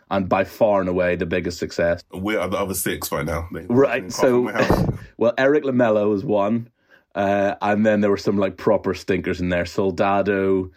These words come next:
Speaker 1: uh, Paulinho, uh, oh, what was his name? Then he went to Watford. Etienne Capoue,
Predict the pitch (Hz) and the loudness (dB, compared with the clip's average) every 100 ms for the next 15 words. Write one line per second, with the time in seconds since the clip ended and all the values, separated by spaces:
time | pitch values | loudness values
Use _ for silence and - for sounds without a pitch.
0 | - - _ - 90 87 85 85 - - | -20 -20 _ -4 0 2 0 -2 -6 -2
1 | 101 95 95 101 101 101 98 98 98 95 | 0 2 0 0 0 0 0 2 0 -2
2 | _ _ - _ 92 90 90 87 85 87 | _ _ -20 _ -2 0 2 2 2 -2
3 | - _ _ _ _ _ _ _ _ _ | -6 _ _ _ _ _ _ _ _ _
4 | 90 101 98 92 92 92 101 90 95 87 | -6 0 2 2 2 2 0 0 -2 0
5 | 92 95 92 92 92 90 90 85 95 87 | 0 2 2 0 0 0 0 -2 -2 2
6 | 95 92 - 92 92 87 - _ _ 98 | 2 0 -2 0 0 -4 -14 _ _ -2
7 | 92 - 95 92 95 92 - 95 95 98 | 0 0 0 0 -2 0 2 4 4 2
8 | 98 | 0